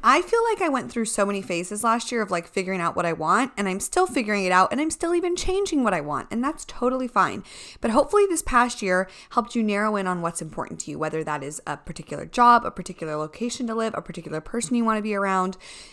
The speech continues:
a particular group of people you wanna be around, a passion, a hobby, whatever.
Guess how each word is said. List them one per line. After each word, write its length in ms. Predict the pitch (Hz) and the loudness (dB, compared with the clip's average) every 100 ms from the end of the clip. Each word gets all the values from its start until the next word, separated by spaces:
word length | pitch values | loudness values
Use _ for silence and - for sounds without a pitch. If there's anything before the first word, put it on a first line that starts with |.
| - - | -18 -4
a 120 | 180 | -4
particular 420 | - 202 202 175 | -4 -6 0 0
group 240 | 180 311 349 | 2 2 2
of 80 | 302 | 2
people 240 | 302 294 | 2 2
you 140 | 277 | 2
wanna 160 | 269 254 | 2 0
be 120 | 247 | 0
around, 480 | 240 226 220 220 214 - - _ _ - | 0 2 2 0 -4 -10 -20 _ _ -12
a 60 | |
passion, 580 | - - 294 285 285 262 | -6 4 6 6 0 0
a 80 | 190 | -2
hobby, 400 | - 240 262 247 | 0 0 0 0
whatever. 560 | 214 240 196 147 180 | 0 0 2 2 0